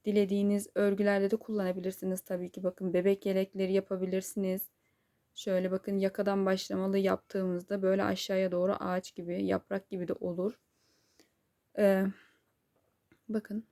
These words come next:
umarım beğenmişsinizdir arkadaşlar. Umarım faydalı bir video olmuştur.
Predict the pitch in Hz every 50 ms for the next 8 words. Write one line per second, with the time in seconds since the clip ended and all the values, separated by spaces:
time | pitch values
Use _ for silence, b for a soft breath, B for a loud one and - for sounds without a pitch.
0 | _ _ - 262 254 240 226 233 247 254 262 254 254 254 247 254 240 - - 247
1 | 233 220 202 208 202 196 190 190 190 - 202 190 185 190 - - 233 233 - -
2 | 220 226 220 208 208 226 240 226 - 214 196 190 190 202 220 247 233 226 202 185
3 | 180 175 170 180 180 180 - - 202 196 202 214 226 233 233 - - - 220 220
4 | 226 -